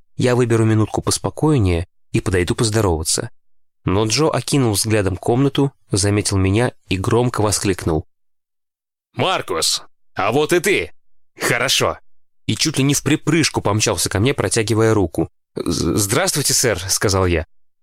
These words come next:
«Маркус, нет слов, как я рад, что ты с нами! Флор сказала, ты произвел на нее хорошее впечатление, меня это не удивляет. Понимаю, что тебе сейчас предстоит многое сделать, чтобы вывести нашу компанию на должный уровень, но все-таки попроси Флор,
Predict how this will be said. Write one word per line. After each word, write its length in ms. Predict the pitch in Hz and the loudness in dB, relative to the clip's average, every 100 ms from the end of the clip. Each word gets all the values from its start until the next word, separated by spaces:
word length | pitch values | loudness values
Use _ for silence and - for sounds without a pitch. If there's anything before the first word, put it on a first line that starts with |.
| _ - | _ -2
«Маркус, 580 | 131 160 135 143 135 | 0 0 0 0 0
нет 240 | 165 185 185 | 2 2 0
слов, 320 | 180 226 220 | 2 2 2
как 180 | 220 180 | 0 2
я 140 | 202 | 2
рад, 160 | 190 165 | 2 0
что 140 | 160 | 0
ты 100 | - | 0
с 80 | - | 0
нами! 340 | 143 87 73 - - - - | 0 -2 -6 -8 -20 -20 -8
Флор 340 | - 143 196 | 0 2 2
сказала, 460 | 160 175 165 170 160 | 2 0 0 2 0
ты 100 | 151 | 0
произвел 400 | 151 156 139 160 | 2 2 2 2
на 80 | 156 | 4
нее 240 | 156 160 | 4 2
хорошее 540 | - 147 165 160 151 139 | 2 0 2 2 2 0
впечатление, 600 | 143 139 - 131 92 85 | 0 -2 -2 0 0 0
меня 360 | 85 98 107 | 0 0 0
это 100 | 107 | 0
не 80 | 107 | 0
удивляет. 580 | 110 117 120 87 78 - - - _ - | 0 0 0 0 -4 -8 -16 -20 _ -2
Понимаю, 560 | 120 139 165 165 160 | 0 2 2 2 0
что 160 | 147 139 | 0 0
тебе 240 | 139 143 | 0 0
сейчас 260 | - 135 123 | 0 0 0
предстоит 440 | 127 - 131 131 | -2 0 -2 0
многое 360 | 123 135 113 110 | 0 2 2 0
сделать, 300 | 98 135 107 | 2 0 2
чтобы 280 | - 92 92 | 0 2 2
вывести 340 | 104 92 101 | 2 2 0
нашу 240 | 90 - | 0 -2
компанию 440 | - 95 110 101 90 | -2 -2 0 0 2
на 180 | 104 107 | 0 0
должный 460 | 113 101 90 87 - | 2 2 0 -2 0
уровень, 360 | 131 107 78 - _ - | 2 2 0 -6 _ -2
но 140 | 123 | 0
все-таки 340 | 123 131 127 123 | 2 -2 -2 -4
попроси 500 | 120 - 151 - 120 | -2 0 0 0 0
Флор, 340 | 123 120 | 2 2